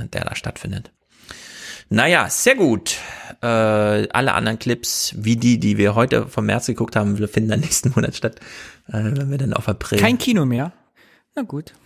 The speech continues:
Speaker 1: Willst du noch Kino gucken?
Speaker 2: Nee, nee, nee, lass es. In die, in der Kürze liegt die Würze.
Speaker 1: Na, ich meine, der Kinoclip geht hier noch dreißig Sekunden, der eine, den ich rausgesucht hatte.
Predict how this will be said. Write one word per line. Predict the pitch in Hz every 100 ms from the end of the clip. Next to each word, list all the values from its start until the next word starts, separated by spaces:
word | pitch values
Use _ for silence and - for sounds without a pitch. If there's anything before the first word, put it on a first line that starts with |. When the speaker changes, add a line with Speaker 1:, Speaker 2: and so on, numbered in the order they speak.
| _ _ _
Speaker 1:
Willst | - 165
du | 175
noch | 156 - -
Kino | - 180 160
gucken? | - 131 104
Speaker 2:
Nee, | 135 135 147
nee, | 131
nee, | 113 107
lass | 139 - -
es. | 131 - - _ -
In | 160
die, | 202
in | 190
der | 196
Kürze | - 226 220 -
liegt | 180 -
die | 156
Würze. | 131 120 - - 123 - _ 123
Speaker 1:
Na, | -
ich | 110
meine, | 117
der | 113
Kinoclip | 107 135 135 - 127 -
geht | 120 -
hier | 120
noch | 117
dreißig | - 101 117 113
Sekunden, | - 131 127
der | 98 -
eine, | 101 110
den | 107
ich | 107
rausgesucht | 107 - - 110 -
hatte. | 113 139 175